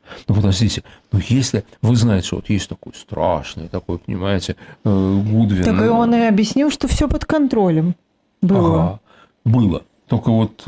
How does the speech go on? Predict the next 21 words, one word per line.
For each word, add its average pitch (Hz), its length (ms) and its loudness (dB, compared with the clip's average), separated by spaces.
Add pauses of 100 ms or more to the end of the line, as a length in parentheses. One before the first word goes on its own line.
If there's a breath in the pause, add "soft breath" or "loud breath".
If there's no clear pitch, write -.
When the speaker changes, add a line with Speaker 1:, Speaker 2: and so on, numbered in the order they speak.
(120)
Speaker 1:
танки 160 340 0
в 95 140 2
городе, 101 460 0
да, 127 300 0
Speaker 2:
Ну, 381 380 2
Speaker 1:
чужие 202 640 2
Speaker 2:
да. - 80 -2
Speaker 1:
танки, 120 340 -4
и, 110 640 -2
и 101 80 4
едут 151 260 2
свергать 110 480 -2
Путина. 110 460 0 (340 loud breath)
А, 110 180 0 (120)
и, 156 120 0 (180)
и - 20 2
Speaker 2:
Но 254 60 4
Speaker 1:
всё 277 100 4
Speaker 2:
они - 140 2
же - 20 2
не - 40 2